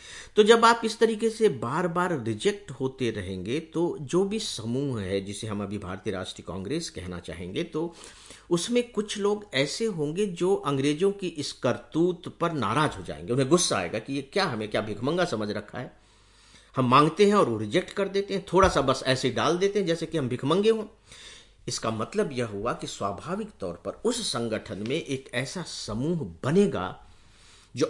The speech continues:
अंग्रेजों के खिलाफ, आप यूं कह लीजिए कि आग उगलने वाला समूह होगा कि नहीं, नहीं, ये ऐसी हमारी बात नहीं मानेंगे, ऐसे नहीं सुनेंगे।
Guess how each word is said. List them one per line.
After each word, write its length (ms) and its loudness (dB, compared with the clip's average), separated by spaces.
अंग्रेजों 500 4
के 160 -8
खिलाफ, 480 -2
आप 240 -4
यूं 80 2
कह 120 -2
लीजिए 220 -2
कि 140 -8
आग 380 4
उगलने 380 0
वाला 240 -4
समूह 380 -6
होगा 240 -16
कि 80 6
नहीं, 140 8
नहीं, 120 6
ये 140 10
ऐसी 440 4
हमारी 260 0
बात 260 -4
नहीं 140 2
मानेंगे, 320 -4
ऐसे 240 -2
नहीं 160 -2
सुनेंगे। 420 -12